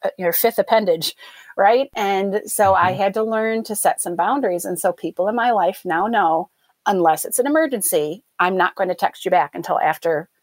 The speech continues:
Speaker 1: five P M when work's done. And it might not be after, until after six P M when dinner is also done. So
Speaker 2: Yeah.
Speaker 1: that's just a boundary. I'm not gonna pick up. I'm not gonna put out your fire that you started yourself.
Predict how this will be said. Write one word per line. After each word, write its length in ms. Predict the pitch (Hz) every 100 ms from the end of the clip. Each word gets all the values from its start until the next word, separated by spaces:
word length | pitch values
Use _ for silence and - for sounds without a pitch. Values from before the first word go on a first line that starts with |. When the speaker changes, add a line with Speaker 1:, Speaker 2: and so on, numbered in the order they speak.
| _ _ _
Speaker 1:
five 260 | 196 165
P 140 | - 170
M 200 | 127 185
when 160 | 175 180
work's 240 | 190 -
done. 180 | 180 170
And 160 | 233 262
it 100 | 240
might 180 | 285
not 180 | 277 -
be 160 | 208 190
after, 420 | 180 - 185 170 _ _ -
until 220 | 175 196
after 220 | 170 -
six 260 | 165 175 -
P 100 | 170
M 220 | 156 - - -
when 200 | 175 175
dinner 260 | 220 190
is 120 | 151 151
also 280 | 156 -
done. 200 | 185 160 - _ _ _ _ -
So 160 | -
Speaker 2:
Yeah. 60 | 190
Speaker 1:
that's 280 | 175 190 -
just 220 | 208 -
a 40 |
boundary. 440 | 196 233 269 170 160
I'm 180 | 175 185
not 240 | 185 202
gonna 140 | 233 226
pick 220 | 247 240
up. 180 | 277 - _ -
I'm 120 | 185
not 160 | 190 185
gonna 340 | 196 185 180 - - - -
put 120 | 220
out 120 | 190 -
your 80 | 165
fire 420 | 202 202 254 370 - - _ -
that 140 | 196
you 100 | 208
started 380 | 214 226 208 208
yourself. 480 | 196 - 208 320